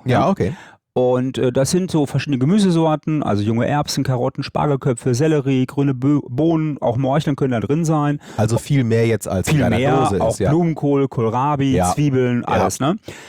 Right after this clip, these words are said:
Speaker 2: So, und das, was ich jetzt gut finde und interessant finde, ist, dass zum klassischen Leipziger Allerlei
Speaker 1: Ja.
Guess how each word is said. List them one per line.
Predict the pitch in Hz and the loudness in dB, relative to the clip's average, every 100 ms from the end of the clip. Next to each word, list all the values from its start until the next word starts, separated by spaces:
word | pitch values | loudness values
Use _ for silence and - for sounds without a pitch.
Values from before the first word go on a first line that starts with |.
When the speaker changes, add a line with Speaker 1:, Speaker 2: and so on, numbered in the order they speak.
| - | -10
Speaker 2:
So, | - 139 | -2 0
und | 139 147 | 2 2
das, | 143 - | 0 -2
was | 139 151 | -2 0
ich | 170 | 2
jetzt | 143 | -2
gut | - 143 | -2 -4
finde | - 208 208 | 0 0 0
und | |
interessant | 127 - 123 123 160 | 0 -2 -2 0 0
finde, | - 160 | 0 2
ist, | 156 175 - - - - | 2 0 -2 -10 -14 -2
dass | 123 | -2
zum | - 104 | 0 -2
klassischen | - 196 240 254 - 110 | 0 0 2 -2 0 2
Leipziger | 107 107 - - 107 | 2 2 0 0 0
Allerlei | 92 90 90 - 135 - | 0 0 0 0 -2 0
Speaker 1:
Ja. | 185 131 | 2 2